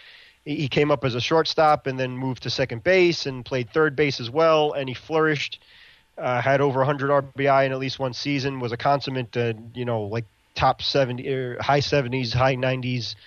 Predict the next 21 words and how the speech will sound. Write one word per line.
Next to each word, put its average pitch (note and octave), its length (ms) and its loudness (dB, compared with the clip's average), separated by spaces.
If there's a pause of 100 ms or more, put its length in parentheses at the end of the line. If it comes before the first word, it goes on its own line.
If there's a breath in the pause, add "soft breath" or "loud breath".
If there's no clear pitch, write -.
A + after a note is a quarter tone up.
(420 loud breath)
R C#3+ 140 4
B C3 180 4
I C#3+ 160 6
guy, C3 680 4
uh, A#2+ 480 -4 (220)
doubles. D#3 640 0
He C3+ 80 -6
was A#2+ 140 -4
a A#2 40 -6
double C3+ 280 2
machine, D3 580 0
was B2+ 140 -4
great D3 220 0
with B2+ 120 -6
two C#3+ 140 -4
strikes C#3 380 0
on C3 180 2
him, B2+ 320 -6
a B2+ 140 -4
hard-nosed C#3+ 540 2
player, C3+ 480 2